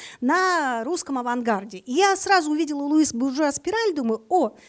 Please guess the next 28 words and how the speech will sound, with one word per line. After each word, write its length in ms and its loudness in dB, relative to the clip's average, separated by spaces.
спираль", 480 0
а, 20 -4
конечно, 380 -6
вот 100 -8
такая 300 -2
органическая 560 -4
спираль, 340 -2
она 140 -2
была 180 -2
свойственна 420 -4
для 180 -4
Татлина. 500 -8
И 60 -16
говорю, 340 0
она 120 -2
говорит: 180 -2
"Ой, 240 0
а 80 -6
как 180 -6
там 140 2
Татлин 500 0
выглядит? 440 -2
Что 180 -6
ты, 140 -2
ты 200 -4
имеешь 340 -4
в 20 -14
виду?" 420 0